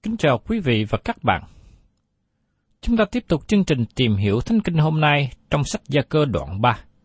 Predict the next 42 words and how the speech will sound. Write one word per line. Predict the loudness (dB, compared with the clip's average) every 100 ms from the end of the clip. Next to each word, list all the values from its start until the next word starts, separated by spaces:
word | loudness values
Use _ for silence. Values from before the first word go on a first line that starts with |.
| _ _ _ _ _ _ _ _ 0
Nói | 0
đến | 2 -2
việc | 0 -2 -4 -20 _ -4
Đức | -2
Chúa | -2 0
Trời | 0 0 -2
thử | 0 2
nghiệm | 2 2 0
đức | -4 0
tin | 0 0 -4 _ _ _ _ -2
bởi | 0 2
môi | 2 4 2
lưỡi. | 2 -2 -6 _ _ _ _ _ _ _ _ _ _ _ _ _ _ _ _ _ _ -4
Chúng | 0 2
ta | 4
nghe | 4 4
nói | 2
rất | 0 -4 0
nhiều | 2 2 2
trong | 0
mấy | 0
thập | -2 -6 0
niên | 2 2
gần | 2 0 2
đây | 2 0 -4
về | -6 -2
tự | -2
do | 0 0 2
ngôn | 2 2 2
luận, | 0 -2 -10 -16 _ _
tự | -4 -2
do | 2 2
báo | 2 0 0
chí, | 0 -2 -2 _ _ _ _ _ -2
mà | 2
điều | 4 2
này | 2 0 0
trở | 0 2
nên | 4 4
một | 2 0 -2
vấn | 0
đề | 0